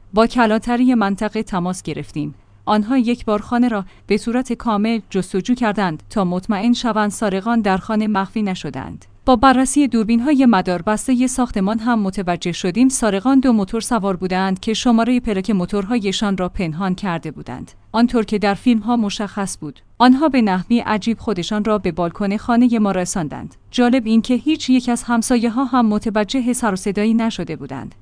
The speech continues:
به این نتیجه رسیدیم که سارقان از قبل منزل ما را هدف گرفته بودند. به هر حال پروندهٔ ما از آن روز تا کنون باز است. محلهٔ پرخطر امیرآباد.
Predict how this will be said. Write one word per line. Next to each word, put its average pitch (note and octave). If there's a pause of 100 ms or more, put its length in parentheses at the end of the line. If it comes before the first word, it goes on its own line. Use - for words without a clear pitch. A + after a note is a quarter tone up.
به A#3
این C4
نتیجه B3
رسیدیم G3+
که G#3
سارقان A3
از A3
قبل A3
منزل G#3
ما G3+
را G#3
هدف G#3
گرفته D#3
بودند. B2+ (180)
به A3+
هر B3
حال B3
پروندهٔ A3+
ما G3+
از F#3
آن F3
روز A#3
تا -
کنون G3+
باز F#3
است. - (340)
محلهٔ C4
پرخطر A#3+
امیرآباد. D#3